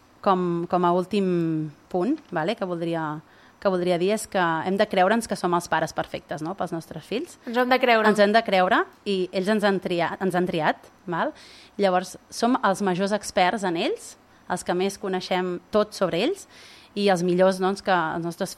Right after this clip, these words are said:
Speaker 1: els millors pares que els, que els vostres fills, els nostres fills, eh, puguin tenir. Llavors crec que és important escoltar el, el nostre instint matern o patern,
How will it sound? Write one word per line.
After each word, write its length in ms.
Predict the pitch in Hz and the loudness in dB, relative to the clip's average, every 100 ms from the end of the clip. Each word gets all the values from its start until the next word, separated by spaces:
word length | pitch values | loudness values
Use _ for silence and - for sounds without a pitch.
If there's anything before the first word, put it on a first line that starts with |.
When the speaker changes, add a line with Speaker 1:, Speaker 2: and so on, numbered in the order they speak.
| 185 | -6
Speaker 1:
els 120 | 160 170 | -2 -2
millors 160 | 170 | -2
pares 240 | - 165 - | 0 0 0
que 140 | 185 | -4
els, 160 | 156 - - | -6 -12 -10
que 80 | |
els 240 | 139 156 165 | -10 -10 -6
vostres 400 | 160 - 175 - - | -6 -4 -6 -6 -6
fills, 300 | 175 208 185 | -4 -2 -6
els 140 | 160 | -4
nostres 480 | 165 165 160 - 165 | -6 -6 -6 -8 -8
fills, 320 | - 240 285 - - - - | -4 -4 -4 -12 -20 -20 -6
eh, 460 | - 175 160 151 156 - | -2 0 -2 -4 -8 -4
puguin 240 | 170 165 | -2 -2
tenir. 240 | 160 160 165 - - - - - | -2 -2 -4 -6 -20 -20 -8 -2
Llavors 220 | 180 - | 0 0
crec 100 | 190 | -2
que 80 | 196 | 0
és 80 | |
important 400 | 190 185 170 180 | 0 -2 0 0
escoltar 720 | 190 - 170 175 165 156 160 - 180 | 0 -4 0 0 2 0 -4 -6 -4
el, 220 | 165 160 165 | -4 -4 -6
el 80 | 175 | -2
nostre 240 | 165 - 180 | -4 0 -2
instint 400 | 165 - 175 170 | -2 -4 -2 -2
matern 400 | 160 170 170 165 | -2 -2 -2 -2
o 60 | |
patern, 380 | 156 160 180 330 | -2 -2 -2 -2